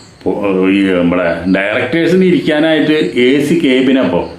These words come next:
അതിൻ്റെ ഉള്ളിൽ നിന്നിട്ട് ആൾ ചെയ്യുള്ളൂ, പുറത്തേക്ക് ആൾ ഇറങ്ങില്ല. അപ്പോൾ എ സി cabin-ാ. വലിയ വലിയ നടന്മാരൊക്കെ caravan-ുണ്ട്. അതേ സ്ഥാനത്ത് ജൂനിയർ ആർട്ടിസ്റ്റുകൾക്ക് എത്ര മഴയായാലും വെയിലായാലും അത് കൊണ്ട് രാത്രി വരെ നിൽക്കണം. ചിലപ്പോൾ അവർ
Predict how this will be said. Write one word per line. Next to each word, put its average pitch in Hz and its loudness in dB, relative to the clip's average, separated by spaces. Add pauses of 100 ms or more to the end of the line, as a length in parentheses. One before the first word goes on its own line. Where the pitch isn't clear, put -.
(600)
അതിൻ്റെ 131 2
ഉള്ളിൽ 143 4
നിന്നിട്ട് 135 4
ആൾ 123 0 (120)
ചെയ്യുള്ളൂ, 104 2
പുറത്തേക്ക് 117 0 (140)
ആൾ 120 -2
ഇറങ്ങില്ല. 104 0
അപ്പോൾ 113 0
എ - 2
സി 147 2
cabin-ാ. 101 0 (380)
വലിയ 135 2
വലിയ 151 2
നടന്മാരൊക്കെ 131 0 (100)
caravan-ുണ്ട്. 98 0 (400)
അതേ 110 0 (100)
സ്ഥാനത്ത് 113 -2 (140)
ജൂനിയർ 107 2
ആർട്ടിസ്റ്റുകൾക്ക് 104 -2 (840)
എത്ര 151 -2 (240)
മഴയായാലും 110 0
വെയിലായാലും 104 0 (120)
അത് 101 -2 (120)
കൊണ്ട് 98 2 (140)
രാത്രി 107 -2
വരെ 113 0
നിൽക്കണം. - -4 (720)
ചിലപ്പോൾ 107 -2
അവർ 107 2